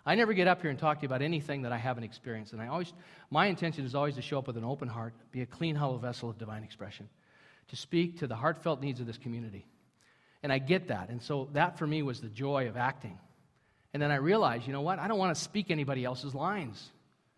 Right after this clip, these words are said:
I wanna write my own lines. I wanna create my own thing, 'cause that's what's alive and fresh for me. So after a number of years of doing that, it was empty for me. I said, "I can't do this anymore. I just can't do this." But what that dream brought me to was my calling.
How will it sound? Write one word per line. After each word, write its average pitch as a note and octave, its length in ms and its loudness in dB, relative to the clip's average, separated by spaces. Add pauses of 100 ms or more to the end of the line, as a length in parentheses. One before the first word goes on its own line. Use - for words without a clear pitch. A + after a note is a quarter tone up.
(220)
I D#3 40 -4
wanna F#3 140 4
write F3+ 160 4
my C#3+ 120 0
own F#3+ 220 4
lines. A#2 300 0
I D3+ 60 -2
wanna F3+ 140 0
create F3 260 2
my C#3 140 -2
own F#3 220 2
thing, C3+ 260 -6 (560)
'cause B2+ 100 -6
that's G3 200 6
what's E3+ 120 -4
alive C3 300 4
and B2 100 -4
fresh C3 260 -2
for A#2+ 120 -8
me. C#3 300 -4 (560)
So F3 100 0
after E3+ 160 4
a D#3+ 40 2
number E3 220 4
of D3 80 0
years D#3+ 200 2
of C3+ 80 -2
doing F3+ 260 4
that, A#2 160 -2
it B2+ 60 -4
was B2+ 140 -4
empty G3 300 0
for C3+ 140 -6
me. C#3 300 -10
I B2 40 -10
said, C3+ 140 -8
"I - 40 -14
can't A#2+ 180 -6
do G#3+ 100 -8
this A#3 200 -10
anymore. F#2 340 -14 (800)
I C#3+ 40 -10
just A#2 180 -10
can't G#2+ 200 -6
do D3+ 160 -8
this." - 340 -12 (1400)
But C3 160 0
what C3+ 200 -4
that A#2 260 0
dream D3+ 640 0 (680)
brought C3+ 220 0
me B2 120 -4
to G3 220 -2
was A#2 220 -6
my A#2 80 -4
calling. D3+ 400 -8